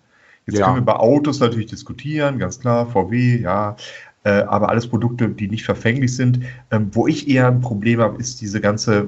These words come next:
Speaker 1: gerade über, wo Sie über Fußball geredet haben,
Speaker 2: Hm.
Speaker 1: ähm, diese ganze, dieser ganze Wettmist. Äh, tippen Sie das und tippen Sie das
Speaker 2: Ja.
Speaker 1: und tippen Sie das. Ähm,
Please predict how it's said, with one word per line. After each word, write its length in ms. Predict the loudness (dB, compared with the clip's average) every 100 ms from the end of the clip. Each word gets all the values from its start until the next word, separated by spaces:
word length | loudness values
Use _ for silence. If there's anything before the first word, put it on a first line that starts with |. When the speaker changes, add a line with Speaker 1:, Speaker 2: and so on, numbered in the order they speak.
| -4 -2
Speaker 1:
gerade 220 | 0 2
über, 220 | -2 -2 -6
wo 120 | -6
Sie 100 | -4
über 120 | -6
Fußball 420 | -4 -6 -2 -2
geredet 400 | 0 0 0 0
haben, 340 | 2 2 0 -2
Speaker 2:
Hm. 240 | -4 -4 -6 0
Speaker 1:
ähm, 400 | 2 2 -2 -4 -8 -8 -6 -6
diese 280 | -6 -4
ganze, 460 | -2 -2 -4 -6 -8
dieser 280 | -8 -2 0
ganze 300 | 0 0 0
Wettmist. 600 | -2 -2 -4 -4 -6 -8
Äh, 260 | -4 -4
tippen 300 | -2 -2 0
Sie 120 | -2 2
das 240 | 0 0
und 140 | -4
tippen 220 | -6 -8 -4
Sie 120 | -2
das 220 | -2 0
Speaker 2:
Ja. 120 | 0
Speaker 1:
und 80 | 2
tippen 160 | 0 -4
Sie 80 | 0
das. 280 | 0 0 -10 -20 -14 -4
Ähm, 240 | -4 -4